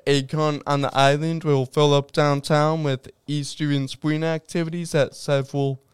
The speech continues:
participating businesses. The event will run from one to three P M and also feature Bunny at the Gazebo, a chance to meet a special Easter bunny and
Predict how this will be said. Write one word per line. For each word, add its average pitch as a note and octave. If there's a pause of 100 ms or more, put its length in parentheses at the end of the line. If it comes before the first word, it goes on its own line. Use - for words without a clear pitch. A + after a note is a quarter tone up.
(600)
participating C#3
businesses. E3
The C#3 (280)
event C#3
will C3+ (100)
run D3
from C3
one C#3+
to D3
three D3
P C#3+
M E3
and C#3
also C#3+
feature D3 (720)
Bunny D3+
at D3
the D3
Gazebo, D#3+
a C3
chance D3
to D#3+
meet D3
a C#3
special C#3+
Easter D3+
bunny D#3+
and C3+